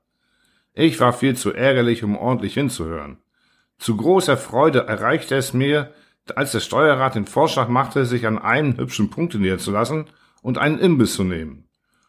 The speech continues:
„Unser neuer Freund“, sagte er, „wird sicherlich in der Nähe einen dazu passenden Ort wissen.“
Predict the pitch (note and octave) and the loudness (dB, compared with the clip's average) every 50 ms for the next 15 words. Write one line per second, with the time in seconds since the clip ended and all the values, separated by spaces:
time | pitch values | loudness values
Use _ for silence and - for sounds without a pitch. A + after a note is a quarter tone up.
0 | _ _ - E3+ F3 C#3+ C#3+ C3+ B2 A2+ G#2+ G#2 G2 - - - D#3+ F3+ F3 D3+ | _ _ 0 0 2 4 4 4 4 4 2 0 -2 -4 -2 2 4 4 6 4
1 | A2+ G2 G#2 G#2 F#2+ F#2+ - G#2 A#2 C3+ D3+ D#3+ B2+ A#2+ - _ _ _ _ _ | 4 2 0 -2 -2 -2 -2 -2 0 0 0 0 -2 -6 -10 _ _ _ _ _
2 | _ _ _ _ - - B2+ B2 B2+ F3+ E3+ E3+ E3 D#3 C#3+ B2 B2 A#2 A2 A2 | _ _ _ _ -6 -4 -2 -2 -2 -2 0 0 0 0 0 0 0 0 0 2
3 | A#2+ D3+ D#3+ D#3 C3 G2 B2 B2 A2+ A#2+ B2 C#3+ - - B2+ - - - B2+ B2 | 2 2 4 2 2 2 2 0 0 0 0 -2 -2 -4 -8 -6 -4 -2 -2 -2
4 | - B2 A2+ G#2 - - D3+ D3 - - G#2+ F#2+ - F2 D2+ C2 - _ | -2 -2 -2 -2 -2 0 0 0 0 -2 -4 -4 -4 -6 -14 -16 -18 _